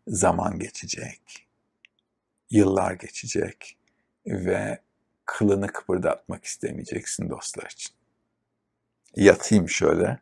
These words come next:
kanepeye. Kimse de bana dokunmasın. Öyle anlarımız olacak. Yazıyorlardı, ben söylemiyorum. Tamam. Sonra ne yapacağız? Bunları yaşayacağız.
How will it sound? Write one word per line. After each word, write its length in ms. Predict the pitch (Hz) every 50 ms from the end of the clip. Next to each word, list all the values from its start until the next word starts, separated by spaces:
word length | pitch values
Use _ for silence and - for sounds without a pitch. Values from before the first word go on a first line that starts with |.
| _ _ _
kanepeye. 580 | - - - 73 - - - - - - - - - _ _ _ _ _ _ _ _ _ _ _ _ _ _ _ _ _ _ _ _ _ _ _ _ _ _ _ _ _ -
Kimse 340 | - 90 98 - - - 92
de 120 | 95 -
bana 240 | - 92 - 101 104
dokunmasın. 640 | - - - _ - - - - - - - - _ _ _ _ _ _ _ _ _ _ _ _ _ _ _ - - - - - - _ _ _ _ _ _ _ _ _ _ -
Öyle 300 | 104 104 113 123 143 135
anlarımız 600 | - - 92 95 95 92 98 98 101 107 107 104
olacak. 580 | 104 98 85 85 92 - - - - - - _
Yazıyorlardı, 720 | - 113 117 117 120 143 151 131 92 87 92 92 92 90 90
ben 120 | 90 90
söylemiyorum. 560 | 92 - - - - 110 90 - - - - - _ _ _ _ _ _
Tamam. 240 | - - - - - _ - _ _ _ _ _ _ _ _ _ _ _ _ _ _ _ _ _ _ _ _ _
Sonra 320 | - - - 104 104 101 98
ne 80 | 95
yapacağız? 380 | 92 90 - - - 117 107 92
Bunları 280 | 92 90 87 85 87
yaşayacağız. 960 | 87 82 87 - - - - - - - - - - - - - - - -